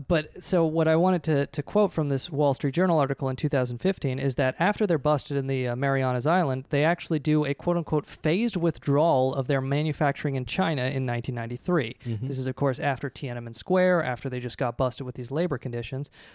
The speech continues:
Speaker 1: Um, and then it says, uh, the Wall Street Journal says, uh, "Levi still bought fabric from the country. In nineteen ninety-eight, the year after Hong Kong reverted to China, Levi loosens it, its restrictions on investing in China. China's low-cost wages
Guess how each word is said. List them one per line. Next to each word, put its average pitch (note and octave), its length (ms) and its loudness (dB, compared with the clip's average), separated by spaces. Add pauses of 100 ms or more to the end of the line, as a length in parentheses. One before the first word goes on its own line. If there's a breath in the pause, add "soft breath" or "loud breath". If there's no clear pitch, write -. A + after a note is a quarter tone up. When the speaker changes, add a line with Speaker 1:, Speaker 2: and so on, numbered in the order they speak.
(140 loud breath)
Speaker 1:
Um, B2+ 300 -2 (140)
and C#3+ 180 0
then C3+ 80 2
it C3 100 -4
says, C3 440 2
uh, B2 160 0
the B2 80 0
Wall B2 160 2
Street C3+ 180 -8
Journal D3+ 200 2
says, C3 220 0 (320 loud breath)
uh, B2 220 -4
"Levi A#3+ 300 2
still G3+ 280 2
bought E3 380 0
fabric D#3 540 0
from B2 180 -2
the A#2 100 -8
country. B2+ 460 -10 (180 loud breath)
In D3+ 200 0
nineteen A3 380 0
ninety-eight, D#3+ 520 2
the D3+ 100 0
year F3 220 2
after G3+ 280 -2
Hong E3+ 280 2
Kong C#3+ 240 2
reverted C3+ 440 0
to C#3+ 80 0
China, D3 460 -2
Levi A3 360 2
loosens G3 500 -2
it, F#3 140 0 (100)
its - 260 -2
restrictions F3 600 -2
on E3 160 2
investing D#3 420 0
in F3 120 -2
China. G3+ 440 -2 (260 loud breath)
China's A3 400 2
low-cost F#3+ 640 0
wages D#3 200 2